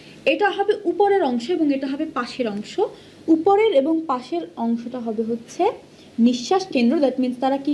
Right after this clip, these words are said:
control করবে? তারা নিঃশ্বাস control করবে। ওকে, তাহলে এটা যদি মেরুলা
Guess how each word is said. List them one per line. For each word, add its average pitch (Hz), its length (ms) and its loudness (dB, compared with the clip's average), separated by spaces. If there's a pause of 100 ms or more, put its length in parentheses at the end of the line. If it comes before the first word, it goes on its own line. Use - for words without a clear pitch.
(100)
control 294 360 2
করবে? 320 240 2 (460)
তারা 240 260 2 (720)
নিঃশ্বাস 294 580 0 (920)
control 233 580 4 (3000)
করবে। 214 240 2 (500)
ওকে, 370 160 -2 (360)
তাহলে 226 180 2 (100)
এটা 311 160 -2
যদি 330 120 2 (100)
মেরুলা 294 300 4